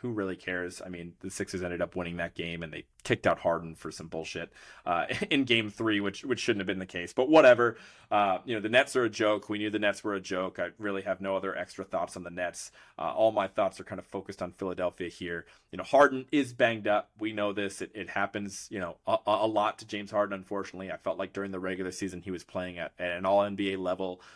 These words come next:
Um, he was a reason a lot of people were picking Philadelphia to actually make some noise in the playoffs.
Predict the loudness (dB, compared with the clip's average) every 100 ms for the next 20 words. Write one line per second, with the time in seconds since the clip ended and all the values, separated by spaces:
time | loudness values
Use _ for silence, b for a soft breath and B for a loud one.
0 | B -8 -6 -6 -6 -4 -4 -2 -2 -2
1 | 0 0 0 -4 -4 -6 -6 -8 -6 -8
2 | -4 -2 0 0 -2 -4 -6 -6 -6 -4
3 | -6 -6 -4 -4 -4 -10 -6 -2 -2 -4
4 | -8